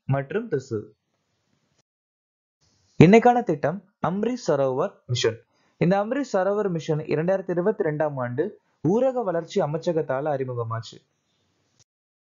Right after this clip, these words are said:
இந்தியாவின் உள்துறை செயலாளராக நியமிக்கப்பட்டவர் யார்? கோவிந்த் மோகன். சர்வதேச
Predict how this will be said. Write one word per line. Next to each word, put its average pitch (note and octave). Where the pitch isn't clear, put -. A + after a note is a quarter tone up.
இந்தியாவின் G3+
உள்துறை G3
செயலாளராக F3+
நியமிக்கப்பட்டவர் E3+
யார்? A2
கோவிந்த் A3+
மோகன். B2
சர்வதேச A#3